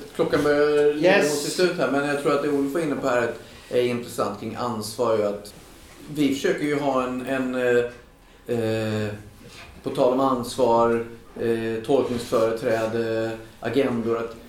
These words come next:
Speaker 1: vi försöker vara så öppen. Det är här inne på redaktionen som vi försöker bestämma tillsammans. Vi sätter ju, försöker ju sätta upp gemensamma policies, gemensamma värderingar, gemensamma förhållningsregler kring hur vi vill att podden ska vara. Då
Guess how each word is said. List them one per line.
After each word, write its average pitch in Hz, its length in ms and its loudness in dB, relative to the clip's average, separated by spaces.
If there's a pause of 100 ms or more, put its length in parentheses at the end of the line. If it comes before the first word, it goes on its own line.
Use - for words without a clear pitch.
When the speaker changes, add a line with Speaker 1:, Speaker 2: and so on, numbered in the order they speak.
(120)
Speaker 1:
vi - 80 -6
försöker 147 240 -6
vara 135 140 2
så 143 80 -4
öppen. 120 400 -4 (480)
Det 156 180 2
är - 20 2
här 156 340 0
inne - 100 -8 (160)
på 143 60 -4
redaktionen 135 640 -2
som 139 100 -4
vi 135 80 2
försöker 123 280 -4
bestämma 127 320 -2
tillsammans. - 680 -6
Vi 123 40 -8
sätter 139 260 -4
ju, 139 180 -2
försöker 123 520 -2
ju 160 60 -2
sätta 190 260 -6
upp 120 240 -2 (100)
gemensamma 139 840 -2
policies, - 680 -8 (260)
gemensamma 127 680 0
värderingar, 113 340 -2
gemensamma 139 640 0
förhållningsregler 107 1160 -2 (280)
kring 127 200 0
hur 127 160 -4
vi 139 180 4
vill 120 180 0
att 110 160 -4
podden 113 300 0
ska 117 140 -2
vara. - 300 0 (720)
Då - 60 -10